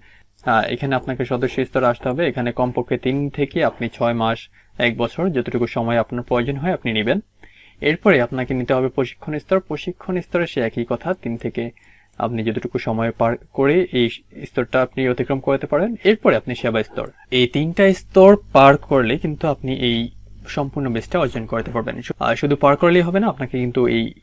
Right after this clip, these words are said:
স্তর অনুযায়ী, এই নিচের যে কথাগুলো আছে, এই কথাগুলো অনুযায়ী আপনাকে রাস্তা ধরে এগোতে হবে। আচ্ছা, এখানে প্রথম অংশে যে রাস্তাটা এখানে দেওয়া আছে, সেটা কিন্তু আমি একটু বলে দিচ্ছি। এখানে টেকসই উন্নয়ন কর্মী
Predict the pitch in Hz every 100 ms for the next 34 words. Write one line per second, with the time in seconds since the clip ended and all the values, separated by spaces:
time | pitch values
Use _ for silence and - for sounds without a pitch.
0 | _ - - - 156 151 151 160 127 123
1 | 120 117 127 120 117 120 123 123 123 113
2 | 156 143 123 123 123 135 131 135 180 -
3 | 123 139 208 _ _ - 123 - 151 151
4 | 185 220 - 123 120 117 113 123 - -
5 | 156 180 202 - - - - - - 170
6 | 180 208 151 170 165 196 190 - 151 123
7 | 110 - 120 113 123 113 113 110 107 -
8 | 202 160 135 151 151 143 123 117 - -
9 | - _ - - _ _ - 131 135 151
10 | 139 120 - 165 208 - _ _ _ -
11 | _ _ _ _ _ _ - 156 180 139
12 | - 151 - 185 165 143 139 143 143 143